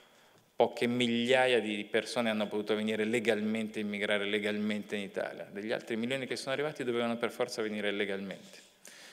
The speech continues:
Ma questo non viene quasi mai raccontato. Di ponti umanitari che bisognerebbe costruire in, in, nel caso di situazioni di guerra per permettere alle persone di chiedere asilo in luoghi sicuri, gestiti dall'onu nei paesi, nelle zone di conflitto e venire in Italia attraverso canali sicuri.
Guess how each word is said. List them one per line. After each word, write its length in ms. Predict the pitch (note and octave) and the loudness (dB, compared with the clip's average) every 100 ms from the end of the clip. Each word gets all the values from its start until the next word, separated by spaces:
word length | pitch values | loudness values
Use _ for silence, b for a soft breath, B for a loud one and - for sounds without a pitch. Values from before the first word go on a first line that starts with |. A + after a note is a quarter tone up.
| B | B
Ma 100 | A2+ | -4
questo 280 | E3+ E3 G#2+ | -2 0 0
non 120 | G2+ | -2
viene 240 | G2 G2+ | -2 -4
quasi 220 | F#2+ G2+ F#2+ | -2 -4 -2
mai 180 | G2 | -2
raccontato. 760 | F#2 F2+ G2 F#2 F2+ - - - - | -2 -2 -4 -2 -2 -4 -8 -16 -16
Di 600 | G2+ A2 B2+ B2+ - B B B B B _ | -8 0 0 0 -4 B B B B B _
ponti 380 | C3+ C3+ C#3 C3+ | 4 4 4 2
umanitari 840 | B2 A#2+ A#2 - B2+ B2+ B2 B2 | 4 6 4 4 8 8 8 4
che 160 | - A2+ | 0 -2
bisognerebbe 640 | G#2+ A2+ A#2 A#2 A#2+ A2+ | -2 0 2 2 2 0
costruire 600 | - A2 - B2 A#2 A#2 | -2 -8 -2 0 4 4
in, 200 | A2+ A2 A2 | 4 0 -4
in, 320 | G#2 G#2+ G#2 | -6 -4 -4
nel 180 | G#2 G#2 | -4 -6
caso 460 | - A2 A2+ G2+ | 0 2 4 2
di 120 | G#2 | -4
situazioni 540 | G#2 A2+ - G#2+ A2+ A2+ | -6 -6 -6 -4 -2 -2
di 100 | A2 | 0
guerra 500 | A2 B2+ A#2+ A2 A2+ | 6 6 6 2 0
per 120 | - | 2
permettere 320 | G2+ G#2+ - | 0 -2 -4
alle 100 | G#2 | -4
persone 340 | G2+ G#2+ - A2 | -2 -4 -2 -4
di 40 | |
chiedere 320 | - A2+ A2+ | -2 0 2
asilo 760 | G#2+ G2 A#2+ A2+ A2+ - - - | 0 -2 0 2 2 0 -10 -12
in 140 | G2+ G2+ | -8 2
luoghi 320 | A2+ G#2+ G2+ | 4 4 0
sicuri, 840 | - F#2+ - B2+ A#2 G#2+ G2+ - | -4 -6 0 4 4 4 0 -4
gestiti 400 | F#2 - A#2 A2 | -10 -6 -6 -2
dall'onu 600 | G#2+ G#2 G#2+ A2+ A2+ A2 | 0 2 4 4 2 0
nei 180 | G#2+ G#2 | -4 -2
paesi, 420 | G#2+ A2 A#2+ A2 | 2 4 4 2
nelle 300 | G#2+ G2+ G2 | -2 -2 -2
zone 220 | G2 A#2+ | 0 0
di 80 | A2 | 0
conflitto 600 | A2 G#2+ - B2+ - - | 0 -2 -2 -6 -2 0
e 60 | G#2 | 0
venire 280 | G#2+ A#2+ | 2 2
in 80 | A2 | 2
Italia 380 | G#2+ G#2 A2+ A2 | 0 2 4 4
attraverso 480 | G2+ G#2+ G#2+ G#2+ - | 2 2 2 0 -6
canali 320 | - G#2+ A2 | -4 -2 -2
sicuri. 500 | - A2+ - C3+ C3 | -4 -4 0 2 2